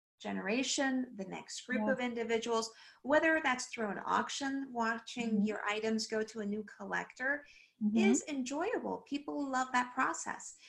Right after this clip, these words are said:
Speaker 1: Now, if we can help you get a monetary return where it's going to fund their, you know,
Speaker 2: Mm-hmm.
Speaker 1: journey or their move or some of the steps that are involved,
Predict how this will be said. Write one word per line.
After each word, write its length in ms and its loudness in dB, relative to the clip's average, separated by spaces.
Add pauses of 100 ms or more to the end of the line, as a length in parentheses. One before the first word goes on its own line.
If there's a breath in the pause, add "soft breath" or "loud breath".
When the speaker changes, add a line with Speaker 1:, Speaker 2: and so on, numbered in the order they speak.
(140 soft breath)
Speaker 1:
Now, 280 4
if 120 -8
we 80 -4
can 160 -4
help 360 -2
you 280 -4
get 240 0 (420 soft breath)
a 80 4
monetary 680 4
return 800 -2
where 180 2
it's 160 -2
going 280 2
to 120 -4
fund 560 0
their, 400 2 (220 soft breath)
you 180 2
know, 120 6
Speaker 2:
Mm-hmm. 180 2
Speaker 1:
journey 480 0
or 160 0
their 200 -2
move 540 2
or 220 -2
some 320 -4
of 200 -6
the 280 0
steps 460 -2
that 120 -2
are 120 2
involved, 680 2